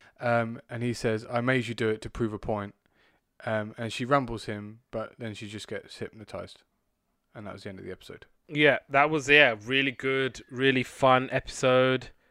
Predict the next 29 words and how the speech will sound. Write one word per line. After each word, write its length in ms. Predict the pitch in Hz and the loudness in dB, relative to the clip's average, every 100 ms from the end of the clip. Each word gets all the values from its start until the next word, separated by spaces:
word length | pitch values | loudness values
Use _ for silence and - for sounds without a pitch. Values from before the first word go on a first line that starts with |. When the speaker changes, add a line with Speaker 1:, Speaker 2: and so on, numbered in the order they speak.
| _ _ _ _ _ - | _ _ _ _ _ -2
Speaker 2:
It 140 | 143 | 4
kinda 240 | 170 185 | 8 8
made 200 | 160 160 | 8 4
me 60 | 156 | 4
wanna 200 | 139 131 | -2 -4
watch 260 | 127 - 131 | -6 -8 -10
more. 460 | 131 139 143 143 - _ _ - | -6 -2 -2 -4 -10 _ _ -6
Speaker 1:
Yeah. 240 | 139 101 - _ _ _ | -2 -2 -6 _ _ _
Speaker 2:
More 680 | 123 135 147 151 151 143 139 | -10 -2 2 2 2 -2 -6
so 580 | - - 139 135 131 127 - | -14 -8 -4 -4 -6 -10 -10
than 560 | 135 131 120 120 117 | -8 -6 -6 -10 -14
the 140 | 107 123 | -10 -6
old 260 | 123 123 | -6 -8
Demon 220 | 110 117 110 | -12 -14 -12
Headmaster, 480 | 117 113 110 - | -12 -12 -14 -14
but 160 | 110 110 | -16 -14
obviously 360 | 110 120 - 113 | -14 -14 -14 -16
it 80 | |
doesn't 280 | 101 120 117 | -12 -12 -8
mean 160 | 123 120 | -8 -8
that 160 | 107 | -10
it 80 | 107 | -16
was 100 | 101 | -18
bad 360 | 95 - 120 120 | -6 2 4 4
or 80 | 107 | 0
anything. 420 | 104 104 113 110 - | -10 -16 -18 -18 -10
Both 360 | 117 151 156 | 0 0 0
versions, 420 | - 143 139 131 127 | 4 4 4 0 -2
both 460 | 139 139 135 - | -2 -2 -4 -14